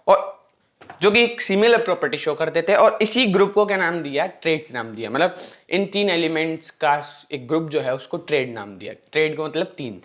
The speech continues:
And showed that when the three elements of a trade are arranged in order of increasing atomic mass,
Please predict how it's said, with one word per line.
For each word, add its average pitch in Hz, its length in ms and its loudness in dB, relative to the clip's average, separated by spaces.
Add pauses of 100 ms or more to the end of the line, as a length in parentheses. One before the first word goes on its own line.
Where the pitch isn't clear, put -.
(1400)
And 262 240 6
showed 233 200 8
that 175 300 6 (400)
when 214 280 6
the 240 100 6 (180)
three 226 260 4
elements 180 640 4
of 165 180 2
a 156 100 4 (120)
trade 185 360 6
are 165 140 6 (120)
arranged 196 420 4
in 165 120 2
order 185 380 4
of - 20 -8
increasing 175 580 0
atomic 151 420 -2 (220)
mass, 135 260 0